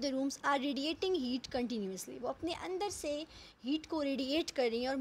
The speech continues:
मुसलसल हीट को रेडिएट कर रही हैं। और अगर आपके पास जो भी body आपने उस room के अंदर place की है वो हाई temperature के ऊपर मौजूद है, यानी उसका temperature जो है वो अपना बहुत ज़्यादा हाई है,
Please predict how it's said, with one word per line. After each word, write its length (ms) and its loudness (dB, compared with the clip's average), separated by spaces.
मुसलसल 500 4
हीट 220 2
को 120 -4
रेडिएट 440 0
कर 180 0
रही 180 -2
हैं। 120 -6
और 120 0
अगर 280 0
आपके 400 -2
पास 340 -8
जो 160 2
भी 140 8
body 340 4
आपने 260 2
उस 160 -6
room 220 0
के 120 -4
अंदर 300 0
place 340 -2
की 100 -4
है 60 0
वो 120 -2
हाई 300 2
temperature 520 -4
के 200 -10
ऊपर 280 0
मौजूद 440 -2
है, 100 -4
यानी 140 -4
उसका 240 -6
temperature 380 -4
जो 140 -4
है 60 0
वो 100 -4
अपना 240 -4
बहुत 240 -2
ज़्यादा 280 -2
हाई 300 -2
है, 140 -4